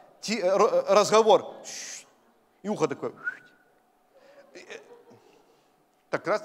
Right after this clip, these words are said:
не-, немного, так чуть повернуть чуть-чуть, так, ладно, гол-, голову повернуть, и слушает,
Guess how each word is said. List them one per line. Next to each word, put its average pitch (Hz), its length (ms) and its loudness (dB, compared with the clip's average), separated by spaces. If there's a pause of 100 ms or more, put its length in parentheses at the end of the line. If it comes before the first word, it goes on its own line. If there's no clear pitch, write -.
(120)
не-, 208 300 -6
немного, 233 240 6
так 170 140 -8
чуть 226 140 0
повернуть 254 420 4
чуть-чуть, 156 260 -6
так, 131 120 -4
ладно, 202 220 4
гол-, 214 180 4
голову 190 260 4
повернуть, 139 480 -4 (300)
и 220 80 -4
слушает, 240 720 2